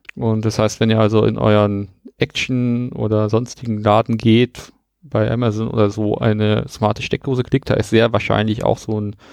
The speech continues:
E S P zweiunddreißig Mikrocontroller drin. Es gibt auch Projekte, wo die halt dann die Software darauf austauschen, dass man, damit diese schma-, äh, smarten Steckdosen dann halt auch ohne die Cloud-Anbindung von dem China-Hersteller, äh, laufen. Und ja,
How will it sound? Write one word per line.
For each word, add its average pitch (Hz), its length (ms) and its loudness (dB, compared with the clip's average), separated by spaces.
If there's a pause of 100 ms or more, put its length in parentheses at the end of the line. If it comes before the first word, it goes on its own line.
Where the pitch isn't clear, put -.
(320)
E - 100 -6
S - 120 -8
P 113 140 0
zweiunddreißig 110 540 -4
Mikrocontroller 135 680 0
drin. 135 280 -2 (260)
Es - 60 -18
gibt - 160 0
auch 135 140 2
Projekte, 120 680 2
wo 120 100 -6
die 117 220 2
halt 110 240 2
dann 104 100 2
die 104 100 -4
Software - 360 0
darauf 110 240 -2
austauschen, 120 520 0
dass - 140 -6
man, 110 220 -2
damit 110 480 -4
diese 104 300 2 (440)
schma-, - 340 0
äh, 151 100 2
smarten 123 340 0
Steckdosen 117 440 -2
dann 110 120 0
halt 98 140 0
auch - 140 -6
ohne 131 480 4 (360)
die 104 320 4
Cloud-Anbindung 113 1080 0
von 104 320 -4
dem 104 320 0
China-Hersteller, 113 1200 2
äh, 107 260 2
laufen. 127 480 0 (580)
Und 107 420 -4
ja, 135 140 2